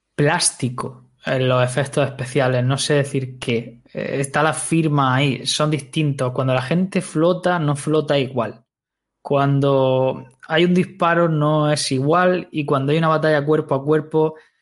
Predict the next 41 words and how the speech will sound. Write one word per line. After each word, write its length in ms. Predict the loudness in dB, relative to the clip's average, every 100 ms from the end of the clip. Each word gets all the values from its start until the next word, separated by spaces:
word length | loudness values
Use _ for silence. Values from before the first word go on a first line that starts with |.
| _ _ -8
no 200 | -2 0
está 320 | 0 0 0
hecha 220 | 0 0
de 80 | 2
la 80 | 2
misma 260 | 2 2
manera 380 | 2 2 2 0
que 80 | -2
estamos 240 | -2 0
acostumbrados. 460 | -2 -2 -2 -2 -2
Quizá 260 | -4 -4 -2
incluso 340 | -2 -2 -2
es 40 | 0
más 160 | 0 0
burda. 480 | -2 -2 -4 -10 _ _ _ _ _ _
Pero 180 | -4 -2
eso 160 | 0 0
le 140 | 2
da 180 | 0 0
personalidad 800 | -2 -2 -2 0 0 0 0 0
a 40 |
la 180 | 0 -2
película. 680 | -2 -2 -4 -4 -8 -8 -10 _ _ -20 -20 -20 _ -16 -6
Es, 140 | -4 0
es 120 | 0
rarísimo. 640 | 2 2 2 0 -4 -2 0
Yo 100 | 0
no 100 | -2
sé 140 | -2
si 100 | -4
es 100 | -4
cosa 240 | -2 -2
también 280 | 0 0 2
del 160 | 2 2
grano 340 | 0 2 0
que 60 | 0
se 140 | -2
utiliza 360 | 0 -2 -2 -2
para 160 | -2
grabarlo 500 | 0 0 0 0 -2
todo, 580 | 0 2 4 2 0 -2